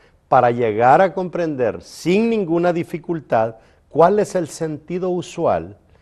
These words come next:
y cuál es el sentido ordinario de las palabras que se están usando en la Biblia. Porque antes no había televisión,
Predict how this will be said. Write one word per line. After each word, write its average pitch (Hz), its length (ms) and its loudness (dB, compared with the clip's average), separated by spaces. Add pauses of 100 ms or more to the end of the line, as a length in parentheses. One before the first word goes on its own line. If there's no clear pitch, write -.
(180)
y 110 120 -10
cuál 139 300 2
es - 160 -4
el 156 100 -8
sentido 151 640 -4 (100)
ordinario 127 840 -2 (540)
de 113 100 -6
las 110 180 -6
palabras 120 520 -4
que 107 80 -12
se - 100 -20
están 90 260 -14
usando 82 360 -14
en 78 60 -16
la 76 100 -14
Biblia. 73 300 -20 (500)
Porque 107 480 -8 (560)
antes 131 720 -4
no 113 120 -6
había 98 300 -6
televisión, 110 640 -10